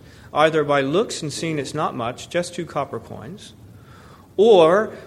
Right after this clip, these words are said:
by, well, she probably didn't even earn those two copper coins, she was given to it, or that it was unwise for her to use those two copper coins,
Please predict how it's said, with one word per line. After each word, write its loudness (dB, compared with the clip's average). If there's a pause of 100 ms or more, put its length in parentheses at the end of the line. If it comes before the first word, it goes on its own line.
by, 6
well, 4
she -8
probably -2
didn't -4
even -6
earn -4
those -2
two -8
copper -6
coins, -10
she -12
was -12
given -6
to -14
it, -14 (440)
or 6
that 4
it 4
was 0
unwise 0
for -6
her -2
to -4
use -4
those 0
two -4
copper -4
coins, -6